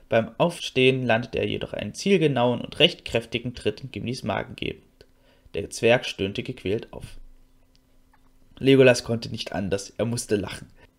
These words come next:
Er kannte Elronds Hunde zur Genüge, immerhin war er schon so manches Mal in Bruchtal zu Besuch gewesen. Und er hegte den vielleicht nicht ganz unbegründeten Verdacht,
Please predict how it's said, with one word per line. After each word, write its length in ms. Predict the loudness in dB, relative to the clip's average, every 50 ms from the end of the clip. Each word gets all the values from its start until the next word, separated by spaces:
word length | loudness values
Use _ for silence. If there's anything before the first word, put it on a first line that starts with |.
| _ _ _ _ _
Er 120 | -2 -2 -2
kannte 400 | 0 2 0 0 2 0 0 2
Elronds 440 | 2 2 4 2 0 -2 -2 -4 -4
Hunde 200 | -2 -2 -2 -4
zur 160 | -4 -6 -4
Genüge, 540 | -2 -2 -2 0 0 0 -2 -4 -10 -14 -10 _
immerhin 360 | -4 0 2 2 2 2 2
war 100 | 2 2
er 60 | 0 0
schon 180 | -2 -8 -6
so 120 | -4 -4 -2
manches 420 | 0 0 0 0 -2 -6 -6 -2
Mal 260 | 0 2 2 2 2
in 80 | 0 -2
Bruchtal 440 | -2 -2 -2 -2 -4 -8 -8 -8 -8
zu 80 | -10
Besuch 360 | -14 -12 -6 -6 -6 -6 -6
gewesen. 460 | -8 -8 -4 -4 -4 -4 -4 -8 -16 -18 _ _ _ _ _ _ _ -20 -20 _ _
Und 160 | -6 0 2
er 60 | 2
hegte 320 | 2 2 0 -2 -2 -4 -4
den 100 | -4 -4
vielleicht 400 | -2 -2 -2 -2 -2 -6 -6 -4
nicht 280 | -4 -4 -4 -8 -2
ganz 240 | 0 0 0 0 -2
unbegründeten 760 | -2 -2 0 0 0 -2 -4 -6 -6 -4 -4 -4 -8 -10 -12 -12
Verdacht, 560 | -12 -12 -10 -6 -4 -4 -4 -4 -10 -16 -20